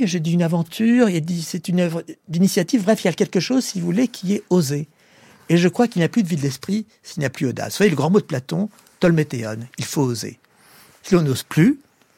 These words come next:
ben on, on, on, on se, euh, réduit au régime de l'opinion, où tout est déjà attendu, donc sans plus d'audace.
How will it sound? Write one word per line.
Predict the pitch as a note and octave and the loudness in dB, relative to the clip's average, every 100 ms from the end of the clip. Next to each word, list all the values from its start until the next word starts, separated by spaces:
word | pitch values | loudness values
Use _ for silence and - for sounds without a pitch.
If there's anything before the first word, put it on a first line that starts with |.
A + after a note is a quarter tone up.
| _ _ _ _ _ - _ | _ _ _ _ _ -14 _
ben | A#2 | -6
on, | A2 A2+ A#2 B2+ | -4 -4 -6 -6
on, | B2+ C3+ C3+ C3+ | -8 -6 -8 -6
on, | |
on | C#3 C#3 D3 C3+ | -4 -4 -4 -6
se, | - C#3+ B2 - - | -4 -4 -6 -10 -10
euh, | B2+ B2+ A#2+ | -4 0 0
réduit | B2 D#3+ C3 C#3 | 2 0 2 2
au | G#3+ | 2
régime | D3 C3 D3 | 2 2 0
de | C3+ | 0
l'opinion, | B2+ C3+ C3 E3+ G#3+ - | -2 -4 -2 -2 -2 -2
où | D#3 | 0
tout | - - | 2 2
est | D3+ | 2
déjà | D3 D3+ | 2 0
attendu, | C3+ - G#2+ B2+ B3 - _ _ _ _ - | 0 -4 -8 -8 -8 -10 _ _ _ _ -10
donc | F3 - _ | -10 -12 _
sans | - C#3+ | -16 -14
plus | G#2 | -12
d'audace. | C3+ A2 - - - | -14 -14 -18 -20 -20